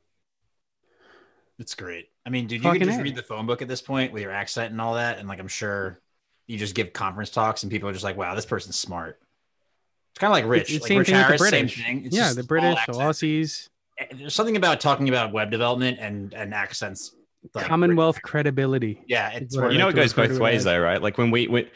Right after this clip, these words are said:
Speaker 3: like, it feels like if
Speaker 1: But when
Speaker 3: you're a,
Speaker 1: you
Speaker 3: if you're a, if you're American, you come to Australia, you're instantly, like, in charge of things.
Speaker 2: You're
Speaker 3: 'Cause
Speaker 2: kidding.
Speaker 3: you, you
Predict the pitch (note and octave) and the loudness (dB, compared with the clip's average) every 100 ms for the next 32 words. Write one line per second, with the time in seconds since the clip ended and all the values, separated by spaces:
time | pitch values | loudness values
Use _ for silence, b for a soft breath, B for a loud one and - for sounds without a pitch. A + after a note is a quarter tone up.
0 | B A2 G#2 A2+ C#3+ C#3 A#2+ - A2 D#3+ | B -2 -2 0 0 2 0 -2 4 6
1 | E3+ - F#3 G#2+ D3 C#3+ - A2 A#2 F3 | 8 6 2 -2 2 2 2 -2 2 4
2 | C#3+ A2 C#3 - G2 G2+ A#2+ A2+ F#2 - | 6 4 2 0 0 0 -2 -2 -4 0
3 | G2 G#2 E2+ F#2 G#2 G#2 - G#2+ D#2+ F2+ | 2 2 2 2 2 2 -2 -4 -2 -2
4 | F2 E2 - F#2 F#2 E2 D#2 - - - | 0 -2 -4 -4 0 -2 -4 -10 -14 -14
5 | - _ _ - D#3+ D3+ - D#3 F#2 G#2 | -20 _ _ 0 2 2 2 2 2 0
6 | G#2+ | 0